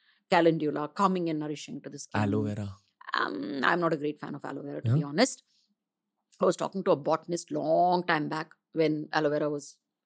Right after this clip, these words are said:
Speaker 1: right then. Everybody started growing one aloe vera in the kitchen pot. That is when I was like, "How is this even possible?" And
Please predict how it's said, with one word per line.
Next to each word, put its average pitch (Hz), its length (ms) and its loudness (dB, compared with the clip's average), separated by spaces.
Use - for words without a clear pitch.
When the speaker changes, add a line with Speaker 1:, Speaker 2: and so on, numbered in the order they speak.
Speaker 1:
right 156 240 2
then. 160 160 0
Everybody 147 280 -2
started 147 300 -6
growing 151 280 2
one 156 120 -4
aloe 147 160 -6
vera 147 180 -8
in 143 120 -8
the 139 220 -6
kitchen 156 260 0
pot. 139 300 -2
That 165 160 4
is 170 120 0
when 175 120 2
I 165 60 0
was 160 100 -4
like, 160 120 -4
"How 151 180 -6
is 156 100 -8
this 160 120 -10
even 160 180 -4
possible?" 202 380 -6
And 294 120 -6